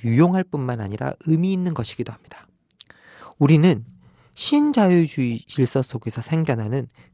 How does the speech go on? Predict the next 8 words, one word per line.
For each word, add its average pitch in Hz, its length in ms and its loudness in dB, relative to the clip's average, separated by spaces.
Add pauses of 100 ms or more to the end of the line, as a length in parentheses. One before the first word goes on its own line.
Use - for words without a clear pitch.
그 220 220 0
불평등에서 175 1000 -4
생겨난 117 560 -10 (540)
힘의 247 640 0
우월성을 208 580 2
바탕으로 113 640 -4 (480)
누군가의 196 640 4
선택에 127 600 -4